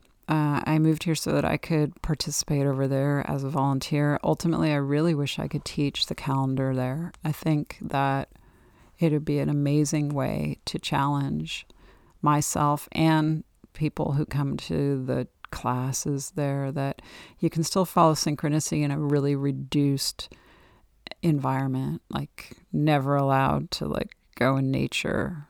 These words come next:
is one example, but you can still find the synchronicity of the Blue Eagle wave spell based on, like, how many, uh, geese show up on the softball field or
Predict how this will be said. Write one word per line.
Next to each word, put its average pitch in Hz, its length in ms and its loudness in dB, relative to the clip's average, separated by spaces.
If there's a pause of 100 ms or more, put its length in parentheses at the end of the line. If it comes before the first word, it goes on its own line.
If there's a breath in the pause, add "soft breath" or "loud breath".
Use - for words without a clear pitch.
(140)
is 156 200 -8
one 135 180 -4
example, - 840 -6 (100)
but - 100 -4
you - 80 -4
can 151 140 -10
still 160 200 -2
find 143 340 0
the 143 40 -2
synchronicity 139 880 -6
of 135 180 -6
the 143 60 -4
Blue 147 200 0
Eagle 139 300 -2
wave 139 200 -2
spell 143 240 -4
based 139 320 -6
on, 139 180 -2
like, 139 160 -4
how 139 300 -2
many, 139 640 -2
uh, 135 340 -4
geese 147 540 -4
show 143 300 0
up 143 200 -4
on 143 200 0
the 139 80 -2
softball 143 600 0
field 143 520 -2
or 143 440 2